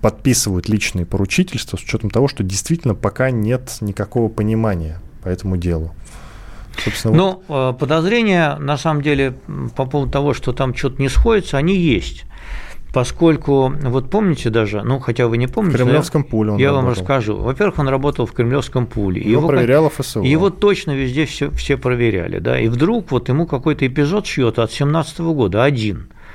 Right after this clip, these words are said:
Speaker 2: Ну, может ли шпион настоящий работать только один р-, раз в жизни?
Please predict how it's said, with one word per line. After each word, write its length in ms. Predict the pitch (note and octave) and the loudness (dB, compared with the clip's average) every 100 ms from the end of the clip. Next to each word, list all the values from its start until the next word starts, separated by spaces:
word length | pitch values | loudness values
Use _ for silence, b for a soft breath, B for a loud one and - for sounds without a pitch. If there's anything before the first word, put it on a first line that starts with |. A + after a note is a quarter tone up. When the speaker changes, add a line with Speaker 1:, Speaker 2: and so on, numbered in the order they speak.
| B B B | B B B
Speaker 2:
Ну, 160 | A#2+ C3 | 2 4
может 320 | F#3+ E3+ - | 4 2 0
ли 80 | B2+ | -2
шпион 520 | - C#3 D3 G3+ F3+ | -2 0 2 2 0
настоящий 600 | A#2 - C3 A#2+ G#2+ - | -2 -2 0 2 0 -2
работать 440 | G#2 A2+ D3+ G#2+ | -2 0 -2 -2
только 260 | - A#2+ A#2 | -2 0 0
один 380 | G#2 G#2+ A#2+ A#2+ - | 0 0 -2 -2 -8
р-, 160 | G#2+ - | -8 -2
раз 220 | G#2 G#2 | 0 0
в 20 | |
жизни? 460 | F#2 G#2 F2 - - | -2 -2 -4 -6 -10